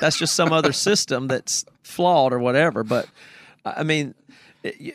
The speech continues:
Speaker 1: our back catalog, for instance, it gets worth more each year because it's more accessible to more people. So our
Speaker 2: Yeah.
Speaker 1: checks just go up. Now, the couple thousand dollars we get,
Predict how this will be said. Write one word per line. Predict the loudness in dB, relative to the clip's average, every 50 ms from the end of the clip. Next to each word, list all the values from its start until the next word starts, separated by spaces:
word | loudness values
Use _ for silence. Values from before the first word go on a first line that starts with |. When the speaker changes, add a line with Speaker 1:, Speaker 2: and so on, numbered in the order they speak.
| -12
Speaker 1:
our | -10 -4 2 6 6 6
back | 6 6 4 4 4 4
catalog, | 4 4 4 4 4 2 2 0
for | 0 -2
instance, | -2 -2 -2 -4 -4 -4 -4 -4 -6 -6
it | -6 -10 -14 _
gets | -4 -4 -2 0 0
worth | 0 0 0 0
more | 0 0 2 2 0
each | 0 -2 -4 -2 -4 -4
year | -2 -2 0 0 -2 -2
because | -4 -4 -4 -2 -4
it's | -4 -4 -2
more | -2 -2
accessible | -2 -2 -2 -2 -2 -2 -2 -4 -4 -6
to | -4
more | -2 -4 -2
people. | 0 0 0 0 0 -6 -14 -10
So | -4 0 2 2
our | 4 2
Speaker 2:
Yeah. | 4
Speaker 1:
checks | 2 2 2 2 0 -6 -6 -6 -12 _ _ _ -18
just | -6 -4 -4 -4 0
go | 2 2 4 6
up. | 4 4 4
Now, | 2 2 0 0 0 -4 -10 -20 -20 -20 -20 -20 _ -4
the | -2 -2 -2 -2 _ _ _ _ _ _ -20 -20 _ _
couple | 2 2 2 2 2
thousand | 4 4 4 4 2 0 0
dollars | 2 4 4 4 4 0 -2 0
we | -2 -2
get, | -2 0 0 2 2 2 0 -2